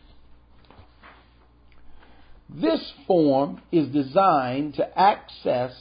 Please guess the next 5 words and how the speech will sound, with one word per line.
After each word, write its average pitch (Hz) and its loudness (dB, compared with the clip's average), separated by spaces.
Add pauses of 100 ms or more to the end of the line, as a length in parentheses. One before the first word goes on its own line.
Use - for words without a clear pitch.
(1000)
in 160 2
key 262 -2
areas, 127 0 (160)
that 131 2
is, 127 -4